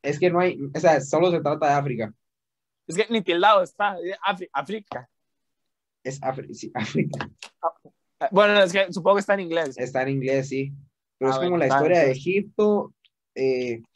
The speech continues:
Speaker 1: África del Oeste, África nor-, África del Norte, Central y Sudáfrica, pero yo ocupo la de Sudáfrica.
Speaker 2: Sí. Ah,
Speaker 1: Porque
Speaker 2: del
Speaker 1: estoy explorando el
Speaker 2: de,
Speaker 1: apartheid.
Speaker 2: de, de, de la, ajá, del apartado de no-,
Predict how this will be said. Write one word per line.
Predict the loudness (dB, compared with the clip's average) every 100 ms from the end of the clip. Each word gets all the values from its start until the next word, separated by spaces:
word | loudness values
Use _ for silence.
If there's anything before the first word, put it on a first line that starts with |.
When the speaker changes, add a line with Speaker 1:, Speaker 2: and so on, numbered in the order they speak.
| -12 -10 -10 -12 _ _ _
Speaker 1:
África | -4 -2 -2 4 4
del | 4
Oeste, | 2 2 0 -2 -4 -6 _ _ _ _ -8
África | -4 0 0 -2
nor-, | -4 -8 -14 _ -8
África | -4 -4 -4 -6
del | -6
Norte, | -4 -6 -4 -6 -8 -10
Central | -12 -10 0 0 2
y | -2
Sudáfrica, | -2 0 0 0 -8 -8
pero | -6
yo | -6
ocupo | -8 -8
la | -4
de | -2
Sudáfrica. | -2 -4 -4 -10 -16 _ _ -20 -14 -12 -12 _ _ _ _ _ _ -2
Speaker 2:
Sí. | 4 4 2 _ _ _ 0
Ah, | 4 6 4
Speaker 1:
Porque | 4
Speaker 2:
del | 0 0
Speaker 1:
estoy | -2 0
explorando | -2 0 0 2 0 0
el | -2
Speaker 2:
de, |
Speaker 1:
apartheid. | 2 4 4 4 4
Speaker 2:
de, | 4 6
de, | 4 4 -4 _
de | -2 0
la, | 4 2 2
ajá, | 0 2
del | 2 -2
apartado | -6 -8 -2 2 6 6 4 0
de | -10 -12
no-, | -14